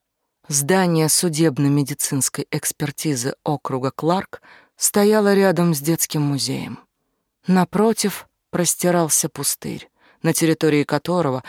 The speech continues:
сколько себя помнил Болдуин, власти собирались разбить городской парк. Они с Ярдли расписались в журнале,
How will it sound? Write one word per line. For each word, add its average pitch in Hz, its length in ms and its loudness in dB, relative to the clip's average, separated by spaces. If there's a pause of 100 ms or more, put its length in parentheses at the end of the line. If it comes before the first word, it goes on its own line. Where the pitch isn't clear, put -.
сколько 170 460 0
себя 151 280 0
помнил 147 380 0
Болдуин, 135 640 0 (220)
власти 196 500 0
собирались 160 720 -2
разбить 135 460 -6
городской 131 460 -6
парк. - 440 -12 (360)
Они 165 260 0
с - 100 -2
Ярдли 156 460 -4 (240)
расписались 151 680 0
в 120 60 -10
журнале, 156 480 0